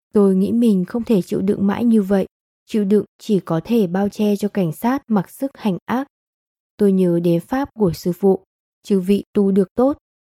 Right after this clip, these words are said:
sẽ khiến ở địa phương ấy pháp Hồng Dương được tốt, và các học viên sẽ tu được tốt hơn. Nếu không, sẽ là làm bại hoại đại pháp."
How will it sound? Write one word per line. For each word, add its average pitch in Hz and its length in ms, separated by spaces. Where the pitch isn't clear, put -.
sẽ 262 180
khiến 208 320
ở 226 160
địa 175 180
phương 233 260
ấy 190 340
pháp 302 160
Hồng 180 240
Dương 196 340
được 185 180
tốt, 247 260
và 190 220
các 226 140
học 226 200
viên 196 260
sẽ 254 180
tu 240 300
được 202 260
tốt 233 140
hơn. 233 300
Nếu 170 240
không, 208 260
sẽ 247 140
là 254 260
làm 180 280
bại 180 160
hoại 196 240
đại 190 160
pháp." 269 300